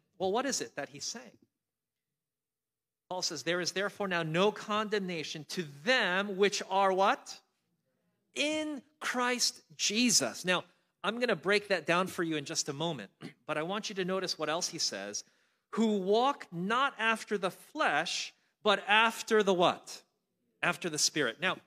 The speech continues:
let's, let's examine what Paul is saying. These words here are so profound, and they're very important.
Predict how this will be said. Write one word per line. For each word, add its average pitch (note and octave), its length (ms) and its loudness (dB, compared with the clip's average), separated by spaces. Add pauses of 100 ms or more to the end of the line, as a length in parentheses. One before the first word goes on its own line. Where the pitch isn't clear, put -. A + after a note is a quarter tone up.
(500)
let's, - 340 0 (300)
let's G3+ 240 -4
examine D3 560 -6
what C3 160 -10
Paul C#3 260 -6
is - 80 -4
saying. B2+ 220 -4
These G#3 220 -2
words F#3+ 340 0
here G3 240 -2
are C3+ 100 -2
so - 220 0
profound, E3 580 -2
and C#3 100 -6
they're D#3+ 120 0
very F#3 300 -4
important. C#3 480 -8